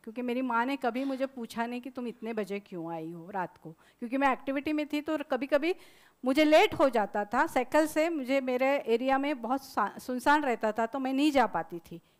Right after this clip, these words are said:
इसलिए मुझे पत्थर हाथ में, एक हाथ में ब्रेक ऐसा लेके मैं जाती थी। एक दिन पत्थर एक स्कूटर वाले को इसलिए मारना पड़ा क्योंकि मुझे वो मार के चले गया था, और मैंने उस,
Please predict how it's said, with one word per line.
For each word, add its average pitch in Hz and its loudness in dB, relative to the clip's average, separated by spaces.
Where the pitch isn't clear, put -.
इसलिए 294 2
मुझे 233 -2
पत्थर 294 4
हाथ 320 6
में, 311 0
एक 311 0
हाथ 262 -2
में 262 -2
ब्रेक 247 0
ऐसा 254 -2
लेके 269 -4
मैं 302 0
जाती 208 -4
थी। 220 -10
एक 226 0
दिन 277 -4
पत्थर 254 -4
एक 269 -6
स्कूटर 262 -4
वाले 277 0
को 294 -6
इसलिए 277 -4
मारना 233 0
पड़ा 226 -2
क्योंकि 247 -10
मुझे 240 -4
वो 247 -2
मार 202 -4
के 185 -8
चले 160 -8
गया 180 -8
था, - -18
और 247 0
मैंने 285 2
उस, 302 -2